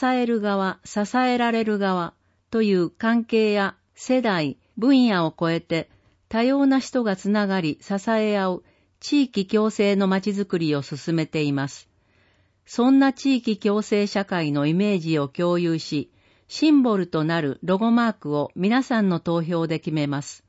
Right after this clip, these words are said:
ロゴマークは令和六年十月のサミットに向けて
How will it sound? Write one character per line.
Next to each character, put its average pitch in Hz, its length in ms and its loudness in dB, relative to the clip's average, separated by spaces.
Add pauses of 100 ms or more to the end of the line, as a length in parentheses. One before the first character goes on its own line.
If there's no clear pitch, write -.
(960)
ロ 214 140 2
ゴ 277 120 2
マ 277 200 4
ー 254 40 0
ク - 160 -8
は 156 240 -2
令 226 280 0
和 190 120 0
六 160 300 -4
年 156 360 -2
十 220 240 0
月 226 280 -2
の 190 140 0
サ 220 180 -2
ミ 208 140 0
ッ 190 40 -20
ト 170 160 -2
に 151 100 0
向 147 120 0
け 170 160 -4
て - 260 -6